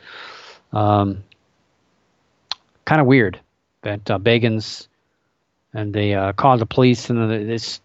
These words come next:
that's the big news, was that it was, uh, the police come out to look at these, uh, purported bones, cadaver dogs looking for these bones. But boom, hey,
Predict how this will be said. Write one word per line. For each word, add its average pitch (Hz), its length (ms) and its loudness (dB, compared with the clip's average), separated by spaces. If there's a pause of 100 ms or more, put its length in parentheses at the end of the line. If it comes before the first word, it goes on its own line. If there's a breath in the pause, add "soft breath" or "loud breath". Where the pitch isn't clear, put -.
(160)
that's 123 260 2
the 135 100 2
big 110 200 0
news, 104 500 0
was 104 300 -2
that 104 120 2
it 107 60 4
was, 101 320 -4
uh, 98 160 0
the 98 120 -8
police 123 300 2
come 110 200 0
out 107 180 2
to 107 80 0
look 107 280 2
at 104 280 -2
these, 101 420 -2
uh, 95 280 2 (100)
purported 110 480 0
bones, 113 300 2
cadaver 110 400 0
dogs 107 380 -2 (840 soft breath)
looking 127 240 -2
for 120 120 -2
these 110 200 -2
bones. 104 640 -4 (1200)
But 104 140 -6
boom, 156 240 2
hey, 117 320 -2